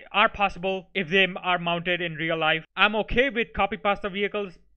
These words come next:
and at the same time, I'd rather just grind out something new. I don't care that much about helicopters. I really don't.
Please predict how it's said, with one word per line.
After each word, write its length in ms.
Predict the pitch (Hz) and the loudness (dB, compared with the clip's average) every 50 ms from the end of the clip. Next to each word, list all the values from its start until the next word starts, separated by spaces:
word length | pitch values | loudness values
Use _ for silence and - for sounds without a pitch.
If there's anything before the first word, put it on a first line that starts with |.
| _ _ _ _ _ _ - | _ _ _ _ _ _ -4
and 160 | 180 180 175 | 0 2 2
at 80 | 180 170 | 2 2
the 100 | 175 170 | 0 -2
same 220 | - 196 196 185 | -2 -2 -2 0
time, 240 | 165 190 185 180 185 170 | 0 0 0 0 0 -2
I'd 140 | 175 175 | 0 2
rather 200 | 175 175 170 180 | 2 2 2 0
just 320 | 170 - 175 160 - - 139 | -2 -2 -2 -4 -4 -6 -8
grind 300 | 131 160 160 160 160 151 | -2 0 0 2 2 2
out 180 | 151 151 143 | 0 -2 -2
something 300 | - 165 147 135 143 139 | -6 -10 -10 -10 -10 -10
new. 280 | 139 143 143 143 143 139 _ _ _ _ | -8 -8 -8 -8 -8 -12 _ _ _ _
I 100 | - 180 | -6 -4
don't 200 | 190 220 208 185 | -4 -4 -6 -4
care 160 | - 208 196 185 | -2 0 0 2
that 220 | 175 190 180 175 | 4 2 2 2
much 140 | 185 185 170 | 0 -6 -6
about 320 | 180 156 160 156 151 147 - _ - | -6 -4 -4 -4 -4 -6 -12 _ -12
helicopters. 580 | - - 160 170 165 - 151 127 - 135 127 - - - | -6 -4 -4 -4 -4 -4 -6 -8 -8 -10 -12 -12 -10 -6
I 100 | - 160 | -2 0
really 260 | 170 160 165 170 170 165 | 0 2 0 0 -2 -2
don't. 280 | 135 160 147 135 120 | -4 -4 -4 -6 -8